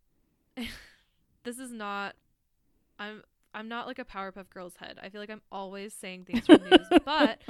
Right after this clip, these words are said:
Speaker 1: I'm really excited because Donald Faison just joined the cast. Um, and I love him. He's just, like, a,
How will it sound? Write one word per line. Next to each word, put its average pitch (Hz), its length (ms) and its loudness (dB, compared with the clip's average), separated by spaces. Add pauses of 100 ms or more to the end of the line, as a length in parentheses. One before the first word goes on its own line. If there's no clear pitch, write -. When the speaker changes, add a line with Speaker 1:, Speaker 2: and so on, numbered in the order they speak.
(440)
Speaker 1:
I'm 240 160 -4
really 294 260 -6
excited 254 580 -10
because 202 680 -16 (460)
Donald 214 340 -10
Faison 196 520 -12
just 220 200 -18
joined 233 280 -14
the 240 40 -18
cast. 240 680 -16 (580)
Um, 185 760 -14 (340)
and 190 560 -14
I 185 100 -10
love 190 220 -14
him. 196 200 -16
He's 196 280 -18
just, 196 220 -20
like, 196 180 -20
a, 185 280 -14